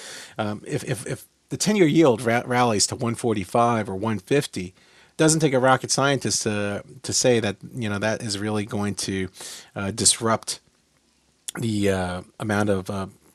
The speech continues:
easy financial conditions we've seen, and it will kind of, uh, take away from this recovery. So, so it'll, it'll, all eyes will be on Fed, Fed Chair Powell next week, and,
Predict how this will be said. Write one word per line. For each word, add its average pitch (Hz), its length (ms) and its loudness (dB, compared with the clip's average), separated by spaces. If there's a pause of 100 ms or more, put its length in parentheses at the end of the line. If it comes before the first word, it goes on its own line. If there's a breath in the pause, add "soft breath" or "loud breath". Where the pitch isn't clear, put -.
(140)
easy 123 300 0
financial 107 480 -4
conditions 98 480 -4
we've 95 160 -6
seen, 127 480 2 (360 loud breath)
and 101 140 -4
it 104 100 -8
will 104 220 -2
kind 101 240 -2
of, 90 160 -2
uh, 92 200 -2
take - 260 -6
away 104 260 -2
from 95 180 -6
this 95 160 -6
recovery. 95 440 -8
So, 135 340 2
so 139 320 2
it'll, 131 340 0 (120)
it'll, 131 320 -4
all 147 160 0
eyes 147 240 4
will 120 100 6
be 123 100 4
on 107 140 2
Fed, - 220 -2 (160)
Fed 117 160 -4
Chair 107 160 0
Powell 117 240 6
next 95 260 -6
week, 98 220 -6
and, 92 120 -8